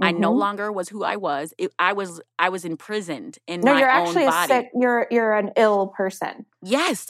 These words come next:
Speaker 1: I was literally sick. Like, and,
Speaker 2: Yeah.
Speaker 1: and so it's, it, it's amazing to me that we still are kind of in this culture that doesn't recognize that these things are illnesses, these are diseases, and these are sicknesses.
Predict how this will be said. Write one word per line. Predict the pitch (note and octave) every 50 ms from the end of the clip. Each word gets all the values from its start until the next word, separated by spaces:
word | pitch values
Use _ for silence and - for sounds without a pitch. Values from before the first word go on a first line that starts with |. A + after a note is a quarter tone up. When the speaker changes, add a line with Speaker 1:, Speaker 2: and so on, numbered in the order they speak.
| -
Speaker 1:
I | - B3
was | C4 C4+ C#4+ A#3
literally | B3+ C4 C4 C#4 C#4 D4 C#4+ C#4+ C#4+ C#4+ C#4 C#4 C#4 C4+ C4+ - - -
sick. | - - - - E4+ F4 D#4 A#3 - - - - _ -
Like, | G#3+ A3 G#3+ -
and, | - -
Speaker 2:
Yeah. | A#3+ A#3 A#3 A3+ A3 - - G3+ G#3 - - - _ -
Speaker 1:
and | A#3+ A#3+ A#3
so | - - A#3+ A#3
it's, | A#3 G#3+ - -
it, | - A3 A3 G#3 - -
it's | - G#3+ G3 -
amazing | G#3 G3 F#3+ G3+ G3 G3+ F#3+ F#3
to | - G3
me | F#3 F3+ F3+
that | E3 E3+ D#3 D#3 D#3 - - _ _ _ _ _ _ -
we | G3+ G#3 F#3+
still | - - - G#3 G3+ F#3+
are | F3+ F3+
kind | - - F#3 F#3 F3
of | E3
in | E3+ D#3+
this | D#3+ D#3 -
culture | - - - C#4 A#3+ C#4 - - G3 F3
that | E3 D#3+ D3+
doesn't | - D#3+ E3 D#3+ D#3+ -
recognize | - E3 E3+ F#3 - F3 D3 D#3+ D#3 D3 C#3+ C#3 C#3 C#3 C#3+ D3 D3+
that | - C#3+ D3 - -
these | G3+ A#3 C4 -
things | - D4 C#4+ C#4+ A#3+
are | F#3 - -
illnesses, | - E3+ F3 E3 D3 C#3 - C#3 A2+ F#2+ - - -
these | - F#3 E3+
are | F3 E3
diseases, | E3 E3+ D#3 D#3 D#3+ D#3+ D#3 D#3 E3 D#3+ D#3+ D#3 -
and | - D#3+
these | D#3+ D#3 -
are | B2+ C#3
sicknesses. | - - F#3+ F3+ - E3+ D3+ - - C3+ B2+ C#3+ -